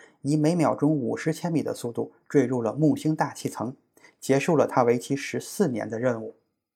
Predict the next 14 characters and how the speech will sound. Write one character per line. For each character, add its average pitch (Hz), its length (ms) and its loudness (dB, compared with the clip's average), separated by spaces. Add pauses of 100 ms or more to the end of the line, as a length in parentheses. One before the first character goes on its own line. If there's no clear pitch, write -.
(300)
所 185 200 4
以 147 120 6
伽 185 160 4
利 185 120 4
略 165 160 6
号 139 140 4
探 131 220 2
测 127 120 0
器 117 360 -4
高 185 200 6
增 185 240 -2
益 151 80 0
天 160 200 -2
线 - 240 -2